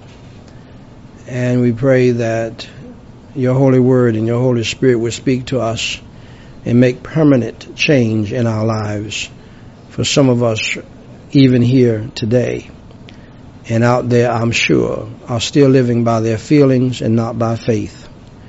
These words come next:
And they are miserable, they're sad, they're despondent, they're disgusted, because the devil is having their way with them instead of them being victorious over the world,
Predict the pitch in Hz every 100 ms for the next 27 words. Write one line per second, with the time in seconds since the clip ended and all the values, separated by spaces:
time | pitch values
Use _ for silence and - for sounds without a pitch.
0 | - - - - - - - 135 117 117
1 | 117 117 127 131 117 113 117 120 117 -
2 | 117 113 - 131 117 107 104 104 104 -
3 | - - - - - 143 120 120 117 113
4 | 117 - - 131 113 113 113 139 117 113
5 | 110 110 - 127 117 - - - - -
6 | - - - - - - - 117 110 123
7 | 117 120 117 123 120 120 110 120 107 113
8 | 113 113 113 127 123 113 104 104 104 104
9 | - - - - - - 120 104 - 123
10 | 120 127 127 107 104 104 - - - -
11 | - - - 117 117 113 110 127 135 110
12 | 104 101 123 113 113 113 113 110 98 95
13 | 107